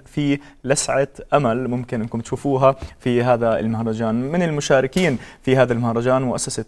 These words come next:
آه، لوياك، آه، مشاركة في أكثر من قسم في المهرجان. رح نتعرف على مشاركتهم أكثر مع السيدة سحر الدباس، وهي مديرة وحدة التدريب في مؤسسة لوياك.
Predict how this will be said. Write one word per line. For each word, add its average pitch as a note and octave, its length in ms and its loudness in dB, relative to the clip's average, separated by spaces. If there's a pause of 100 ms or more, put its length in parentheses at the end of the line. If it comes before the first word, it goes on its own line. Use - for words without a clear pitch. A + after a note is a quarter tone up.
(100)
آه، A2 280 4
لوياك، B2+ 520 2
آه، G2+ 120 0
مشاركة B2 540 -2
في C3 160 -4
أكثر B2 320 0 (280)
من A#2 220 2
قسم A2+ 520 -2
في A2 220 -4
المهرجان. A2 460 -2
رح A2+ 120 -4
نتعرف B2 380 -2
على A#2+ 160 -2
مشاركتهم B2+ 720 -4
أكثر D#3+ 340 4 (280)
مع A#2+ 60 4
السيدة B2+ 320 2
سحر A#2 300 2
الدباس، A#2 480 2
وهي A#2+ 360 6 (280)
مديرة D3+ 420 8
وحدة C3 280 2
التدريب A#2+ 500 0
في A#2+ 180 -4
مؤسسة A#2+ 580 -6
لوياك. C#3 340 2